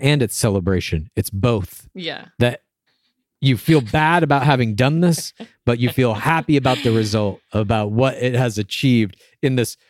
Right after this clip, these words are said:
Speaker 1: what should be
Speaker 2: Yeah.
Speaker 1: a very inconsequential thing is that, like, this guy, Clayton Echard, uh, a former N F L wannabe, reposted your thing. Who cares?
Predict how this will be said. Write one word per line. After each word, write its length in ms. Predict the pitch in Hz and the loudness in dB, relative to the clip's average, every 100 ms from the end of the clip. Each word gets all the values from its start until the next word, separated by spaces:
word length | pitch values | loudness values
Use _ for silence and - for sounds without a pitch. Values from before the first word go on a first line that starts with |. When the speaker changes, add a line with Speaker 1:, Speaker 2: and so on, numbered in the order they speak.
| _ | _
Speaker 1:
what 140 | 156 156 | -2 0
should 200 | 170 160 | 0 2
be 60 | |
Speaker 2:
Yeah. 60 | 135 | 2
Speaker 1:
a 20 | |
very 260 | 123 135 120 - | 2 0 -2 -2
inconsequential 1120 | 185 165 156 151 127 113 135 131 123 101 - _ _ - | -2 -2 -4 -4 -4 -2 -4 0 -2 -2 -6 _ _ -2
thing 360 | 151 120 101 - | 0 2 -2 -2
is 160 | 131 110 | -2 0
that, 160 | 117 | 0
like, 200 | 113 104 - _ | 0 -2 -6 _
this 160 | 131 | -4
guy, 280 | - 143 113 | 0 0 0
Clayton 360 | 104 - 143 127 | -2 -2 -2 0
Echard, 380 | 120 117 98 92 - _ _ - | -4 -2 -2 -4 -10 _ _ -4
uh, 160 | 120 107 | -2 -2
a 80 | |
former 440 | 107 143 143 135 131 | 0 2 2 2 0
N 160 | 127 | 0
F 140 | 131 - | -2 0
L 140 | 123 | 0
wannabe, 460 | 113 123 107 101 92 _ - | 2 0 0 -2 -2 _ -2
reposted 600 | 131 139 135 135 - 117 | 0 2 2 0 0 0
your 100 | 113 | -2
thing. 340 | - 117 107 - - | 0 0 0 -6 -2
Who 120 | 143 | -2
cares? 540 | - 135 131 139 - | 2 0 2 0 -4